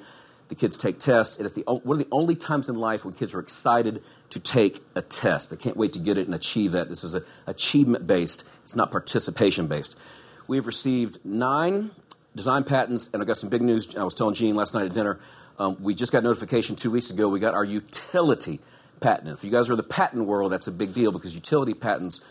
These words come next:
are hard to get. So we're very excited about that.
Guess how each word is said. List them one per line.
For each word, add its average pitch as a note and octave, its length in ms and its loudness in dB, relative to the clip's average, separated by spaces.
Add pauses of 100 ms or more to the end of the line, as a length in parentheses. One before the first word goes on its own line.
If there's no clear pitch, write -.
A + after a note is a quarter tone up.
(240)
are F#2 100 -2
hard A2+ 500 0
to - 80 -6
get. E2 280 -4
So F#2 120 -8
we're E2+ 40 -4
very G2+ 140 0
excited G#2+ 280 0
about F#2 240 -2
that. F#2 200 0